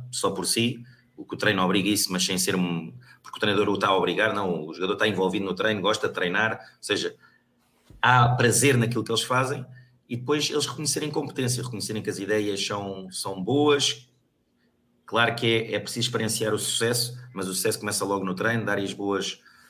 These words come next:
eh, dar as boas sensações dentro do treino, ehm, e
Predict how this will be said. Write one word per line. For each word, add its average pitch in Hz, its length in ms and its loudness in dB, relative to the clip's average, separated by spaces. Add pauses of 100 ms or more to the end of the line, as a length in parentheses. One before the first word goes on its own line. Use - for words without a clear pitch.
(480)
eh, 95 300 -2
dar 104 220 2
as 98 160 -2
boas 104 260 2
sensações 107 560 0
dentro 98 280 -2
do 92 140 -2
treino, 123 480 4 (460)
ehm, 107 840 0 (840)
e 120 480 -2